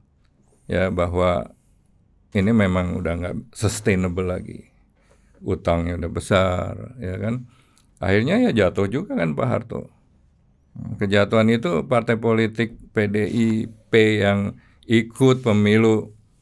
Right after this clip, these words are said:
Speaker 1: pertama setelah reformasi,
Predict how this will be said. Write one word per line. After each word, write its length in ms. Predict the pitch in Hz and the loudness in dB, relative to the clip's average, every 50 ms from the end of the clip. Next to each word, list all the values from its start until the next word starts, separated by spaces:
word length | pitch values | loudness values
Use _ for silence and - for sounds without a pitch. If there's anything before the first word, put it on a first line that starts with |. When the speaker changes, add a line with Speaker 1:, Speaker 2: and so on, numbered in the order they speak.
| _ _ _ _ - - 127 - - - | _ _ _ _ -18 -18 -18 -18 -6 -6
Speaker 1:
pertama 800 | 110 104 - - 90 101 110 113 113 107 101 101 - - - _ _ _ _ _ _ _ _ _ _ _ _ _ _ _ - _ _ _ _ _ _ _ | -6 -4 -2 2 2 4 4 6 4 4 2 2 -2 -8 -14 _ _ _ _ _ _ _ _ _ _ _ _ _ _ _ -20 _ _ _ _ _ _ _
setelah 400 | _ 101 98 104 101 101 101 101 | _ -2 0 2 4 6 6 6
reformasi, 880 | 101 98 90 - 101 101 101 120 143 170 170 - 123 101 98 - - | 4 2 2 2 0 2 2 2 2 0 0 0 -4 -4 -4 -6 -10